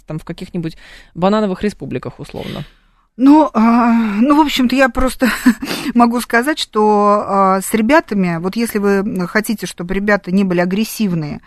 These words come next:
Speaker 1: Мгм.
Speaker 2: и для того, чтобы они были, а, в правовом поле, с ними надо не только по-, к-, про Конституцию разговаривать, понимаете, хотя про это тоже важно, и про Уголовный, и Семейный кодекс, но с ними надо разговаривать,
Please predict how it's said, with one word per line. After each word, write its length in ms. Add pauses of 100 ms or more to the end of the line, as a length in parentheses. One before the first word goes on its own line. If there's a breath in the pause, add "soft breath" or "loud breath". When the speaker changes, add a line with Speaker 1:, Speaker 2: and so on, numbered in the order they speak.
Speaker 1:
Мгм. 280
Speaker 2:
и 60
для 140
того, 260
чтобы 300
они 180
были, 460 (200)
а, 380
в 280
правовом 540
поле, 460 (560 loud breath)
с 140
ними 160
надо 180
не 140
только 340
по-, 420
к-, 120
про 180
Конституцию 800
разговаривать, 680 (520)
понимаете, 400
хотя 220
про 160
это 120
тоже 300
важно, 380
и 40
про 140
Уголовный, 540
и 40
Семейный 400
кодекс, 460 (260 loud breath)
но 120
с 60
ними 220
надо 240
разговаривать, 1160